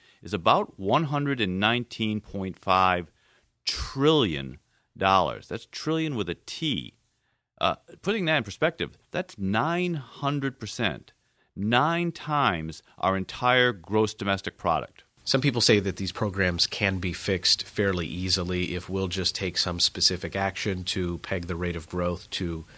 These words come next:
Speaker 2: something that grows slower than, uh, the rate at which these programs are, are, are growing now,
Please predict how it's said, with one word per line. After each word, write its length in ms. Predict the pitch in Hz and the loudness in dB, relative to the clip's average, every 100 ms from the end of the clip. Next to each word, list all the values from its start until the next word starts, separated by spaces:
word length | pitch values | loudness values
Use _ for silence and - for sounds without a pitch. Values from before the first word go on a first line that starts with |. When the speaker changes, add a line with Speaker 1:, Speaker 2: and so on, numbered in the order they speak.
| - _ | -20 _
Speaker 2:
something 420 | - 104 90 92 | 0 0 0 -4
that 120 | 85 78 | -4 -2
grows 420 | 95 90 85 - | -2 0 0 2
slower 500 | - - 95 92 95 | 2 4 2 4 2
than, 260 | 90 82 82 - - | 0 -2 -6 -18 -8
uh, 160 | 87 82 | -4 -2
the 100 | 85 | -2
rate 200 | 90 87 | -2 -2
at 60 | |
which 200 | 78 87 | -2 -4
these 160 | - 82 | -6 -6
programs 500 | - 90 85 85 82 | -4 -4 -4 -4 -2
are, 280 | 85 82 71 | -2 -2 -2
are, 340 | 80 80 80 - | -2 -4 -6 -8
are 180 | 87 85 | -4 -2
growing 340 | 82 90 87 87 | 0 0 0 2
now, 380 | 113 117 113 | 4 6 4